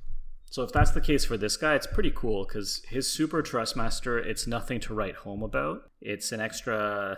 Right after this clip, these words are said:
fifty percent damage to beasts and birds, but if you can get it for free by getting lucky and rolling him in the raids, I think it's a pretty good Trustmaster,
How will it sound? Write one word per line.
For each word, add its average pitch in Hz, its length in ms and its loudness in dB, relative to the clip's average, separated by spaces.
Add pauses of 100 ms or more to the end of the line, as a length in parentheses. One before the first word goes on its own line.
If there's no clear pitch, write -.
(120)
fifty 117 240 -10
percent 107 460 -8
damage 104 400 8
to - 80 4
beasts - 360 2
and 98 140 -2
birds, 113 380 -2 (180)
but 135 240 6 (600)
if 156 200 -2
you 185 80 2
can 156 200 2
get 107 200 2
it 117 140 2
for 104 160 -6
free 101 480 -4
by 92 380 -2 (140)
getting 95 260 -2
lucky 92 360 0
and 87 160 -4
rolling 98 340 -2
him 101 180 -4
in 92 80 -4
the 90 100 -6
raids, 90 540 -8 (360)
I 104 80 2
think 190 140 0
it's - 100 -2
a 127 60 2
pretty 104 440 -2
good 101 160 2
Trustmaster, 95 760 -2